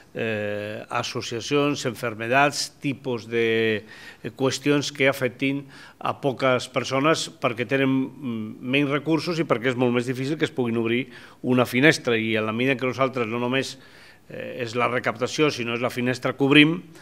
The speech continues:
doncs, eh, jo crec que, eh,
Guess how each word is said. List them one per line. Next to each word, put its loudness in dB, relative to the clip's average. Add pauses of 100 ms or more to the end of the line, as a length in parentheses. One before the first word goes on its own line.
(340)
doncs, 0
eh, 2
jo 4
crec 0
que, 6
eh, -6